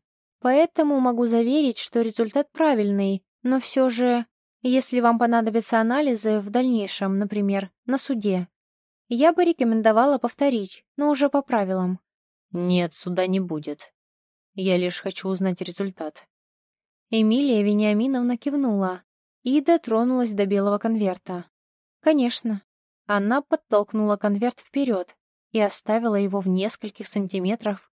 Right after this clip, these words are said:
от края столешницы. Роберт поднял ладонь и тяжело опустил ее на белую бумагу. «Вас оставить одного?» «Думаю, я посмотрю дома».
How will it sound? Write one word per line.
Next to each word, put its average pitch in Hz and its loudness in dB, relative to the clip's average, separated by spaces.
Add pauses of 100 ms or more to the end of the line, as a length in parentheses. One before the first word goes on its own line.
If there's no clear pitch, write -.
(140)
от 285 -4
края 226 0
столешницы. 185 -4 (520)
Роберт 277 2 (100)
поднял 233 0
ладонь 202 -2 (320)
и 208 -8
тяжело 208 0
опустил 233 -4
ее 190 -2 (160)
на 285 0
белую 226 2
бумагу. 196 -2 (480)
«Вас 262 0
оставить 339 0
одного?» 202 -2 (640)
«Думаю, 180 0
я 170 -2
посмотрю 190 -6
дома». 175 -4